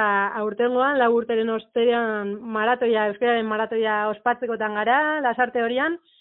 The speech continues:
eta beraz, ba, bertako zortzikoteko bi kide gonbidatu ditugu, guregana. Egia esan, mozorrotuta ikusi baditugu ere, oraindik ez dakigu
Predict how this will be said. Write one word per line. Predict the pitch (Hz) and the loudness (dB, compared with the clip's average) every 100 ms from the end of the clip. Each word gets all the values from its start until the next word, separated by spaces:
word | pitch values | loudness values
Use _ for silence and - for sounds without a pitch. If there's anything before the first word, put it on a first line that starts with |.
| _ _ - | _ _ -6
eta | 220 214 | 0 2
beraz, | 220 285 262 220 202 202 | 2 4 4 4 2 0
ba, | 214 208 208 | 0 0 0
bertako | 196 202 226 247 | -2 -4 -2 0
zortzikoteko | 247 226 247 240 247 233 233 233 226 233 202 | -2 -2 -6 -6 -4 0 -2 -2 -2 -2 -2
bi | 240 | -6
kide | 247 240 | -2 0
gonbidatu | 226 233 240 226 226 | 0 0 0 0 -2
ditugu, | 220 226 302 339 | -2 -2 0 0
guregana. | 240 233 226 233 330 349 _ _ _ _ - | 0 0 0 0 -2 -4 _ _ _ _ -6
Egia | 196 247 254 | 0 4 2
esan, | 254 294 269 233 226 220 | 4 4 4 4 2 0
mozorrotuta | 226 220 254 262 240 254 254 | -2 0 2 0 -2 0 0
ikusi | 254 247 262 | 0 -6 2
baditugu | 240 247 240 233 247 | 2 2 -2 0 0
ere, | 240 262 233 214 214 | 2 2 2 0 -4
oraindik | 226 233 240 240 240 240 214 196 _ _ _ - | 0 2 2 -2 -2 -4 -4 -8 _ _ _ -6
ez | 240 | -2
dakigu | 240 226 240 233 233 226 220 | 0 0 0 0 0 0 -2